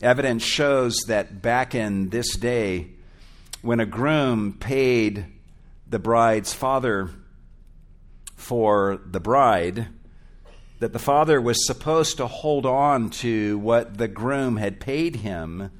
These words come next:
and to keep those funds in trust in the event that his daughter was abandoned or widowed on the road ahead.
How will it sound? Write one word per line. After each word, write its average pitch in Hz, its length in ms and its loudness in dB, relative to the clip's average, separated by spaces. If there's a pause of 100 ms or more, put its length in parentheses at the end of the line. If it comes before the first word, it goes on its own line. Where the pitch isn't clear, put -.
(760)
and 113 160 -2
to 110 80 0
keep 190 480 -2
those 110 340 0
funds 107 540 -2
in 104 280 -4
trust - 920 -4 (920)
in 98 120 -2
the 101 100 2
event 110 540 -2
that 104 500 -2
his 107 200 -8
daughter 110 720 0 (1300)
was 101 480 0
abandoned 107 560 -2
or 85 140 -6
widowed 87 640 -2 (140)
on 92 160 -10
the 92 100 -8
road 85 220 -6
ahead. 80 720 -10